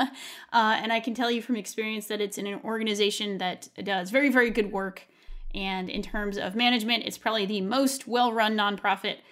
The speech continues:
I've ever encountered in my life. The reason why I'm saying donating to the A C L U is a good idea is because the world is burning, uh, just a little bit,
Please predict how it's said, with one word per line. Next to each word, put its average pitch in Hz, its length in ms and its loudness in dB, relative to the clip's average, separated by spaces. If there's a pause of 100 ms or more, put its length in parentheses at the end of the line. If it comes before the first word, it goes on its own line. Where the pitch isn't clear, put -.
(220)
I've 208 140 -12
ever 190 240 -4
encountered 180 460 -6
in 175 100 -10
my 170 140 -8
life. 202 400 -2 (360)
The 220 80 -8
reason 311 300 6
why 277 160 6
I'm 254 80 4
saying 247 520 0
donating 226 440 0
to 220 100 -8
the 214 120 0
A 208 120 6
C 214 140 -2
L 214 80 2
U 208 160 2
is 196 80 -2
a 202 40 -6
good 208 160 0
idea 202 360 4
is - 480 -10
because 403 160 6
the 392 100 2
world 403 220 4
is 302 80 2
burning, 220 400 0 (200)
uh, 196 240 2
just 214 200 -4
a 247 60 0
little 254 220 2
bit, 240 320 0